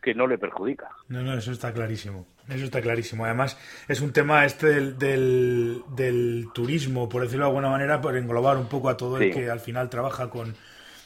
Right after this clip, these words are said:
Speaker 2: con todo esto, que, que, bueno, que ya en este, en este programa venimos hablando del tema de la, de la gestión de la pesca y de enfocarla hacia el tema del turismo,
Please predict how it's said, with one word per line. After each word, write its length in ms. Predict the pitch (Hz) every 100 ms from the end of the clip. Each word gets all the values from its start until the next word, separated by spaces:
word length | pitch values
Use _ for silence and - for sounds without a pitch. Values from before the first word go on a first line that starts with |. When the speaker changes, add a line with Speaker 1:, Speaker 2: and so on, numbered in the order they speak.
| _
Speaker 2:
con 160 | 147 127
todo 160 | 139
esto, 300 | 139 135 160
que, 400 | 160 147 120 110 -
que, 120 | 113
bueno, 280 | 123 123 104
que 100 | 107
ya 300 | 127 131 127
en 80 |
este, 320 | 127 - 143 127
en 80 |
este 340 | 139 123 151 151
programa 360 | 147 151 156
venimos 320 | 147 143 147 135
hablando 400 | 143 160 139 135
del 100 | 120
tema 300 | 156 143 135
de 120 | 131
la, 280 | 123 131 127
de 100 | 127
la 100 | 110
gestión 480 | 123 - 151 147
de 80 | 135
la 120 | 135
pesca 520 | 117 147 - 127 107 -
y 140 | 156 123
de 100 | 123
enfocarla 480 | 113 113 123 135 139
hacia 140 | 131
el 80 | 131
tema 200 | 135 135
del 100 | 127
turismo, 400 | 135 131 135